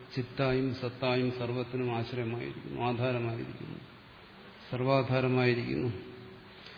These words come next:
അത് മനസ്സിലാക്കാത്തതുകൊണ്ട് വൈശേഷിക പക്ഷേപി സത്സാമാനാദികളുടെ സർവസ്യ ബോധ്യതയെ ദ്രവ്യഗുണാദിഷു സശബ്ദ ബുദ്ധി അനുവൃത്തേഹേ സദ്ദ്രവ്യം സൻഗുണഃ സത്കർമ്മ ഇത്യാദി ദർശന.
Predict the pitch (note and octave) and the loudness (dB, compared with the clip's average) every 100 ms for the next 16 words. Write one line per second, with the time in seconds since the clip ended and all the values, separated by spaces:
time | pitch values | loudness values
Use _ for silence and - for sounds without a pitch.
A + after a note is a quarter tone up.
0 | - - - - - - - C3+ C#3 C#3+ | -18 -18 -20 -20 -20 -18 0 6 8 8
1 | C#3+ D3+ C#3+ D3 D3 C#3+ D#3+ D3 C3+ D3 | 8 8 10 6 6 4 6 4 4 2
2 | C#3+ D3 C3+ C3 C#3 C#3 E3 - C#3+ - | 4 2 2 0 0 2 0 0 -4 0
3 | C3+ C3+ C#3 C3+ C3+ C3+ B2+ C3 B2+ C3 | 2 4 6 6 6 4 4 2 2 2
4 | C3 C3 B2+ C3+ B2+ C3 D3 D#3 C3 C3 | 0 0 0 0 0 2 2 2 4 4
5 | C3 C3 B2+ B2+ - B2+ B2+ C#3+ C3+ - | 4 4 4 2 0 0 0 0 -2 -2
6 | B2+ - B2+ B2 B2+ A#2+ A#2 A#2+ B2 B2 | -2 -2 -2 0 0 0 2 4 4 2
7 | B2 C3 B2 D3+ D#3 - C#3 C3 B2 B2+ | 4 6 6 4 2 2 2 2 4 4
8 | B2 B2+ B2 B2 - C3+ C3+ B2+ B2 A2 | 6 4 4 2 0 2 2 4 2 2
9 | A#2+ B2 A#2 C#3+ - - B2 B2 B2 B2+ | 2 0 -2 -4 -4 -2 0 2 2 2
10 | A#2+ B2+ A#2+ A#2+ A#2+ A#2 - - | 0 2 2 2 0 -2 -2 -2